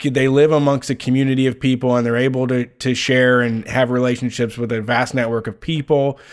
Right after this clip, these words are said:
They introduce them to drugs at, like, an appropriate age, and alcohol and shit, and schooling is all that. And it's like,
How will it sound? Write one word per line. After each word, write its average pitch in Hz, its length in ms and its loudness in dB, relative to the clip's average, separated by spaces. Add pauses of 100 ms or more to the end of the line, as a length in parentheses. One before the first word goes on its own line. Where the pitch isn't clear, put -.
(120)
They 170 160 0
introduce 156 400 2
them 123 100 0
to 113 80 -4
drugs 143 640 2 (240)
at, 135 160 4
like, 135 260 2
an 135 100 2
appropriate 135 680 0
age, 131 300 2
and 117 120 -2
alcohol 131 600 2
and 123 120 0
shit, 127 320 2
and 104 220 -6 (460)
schooling 165 560 2
is 147 120 2
all 147 180 4
that. 147 120 2
And 139 100 0
it's 135 140 -4
like, 131 300 0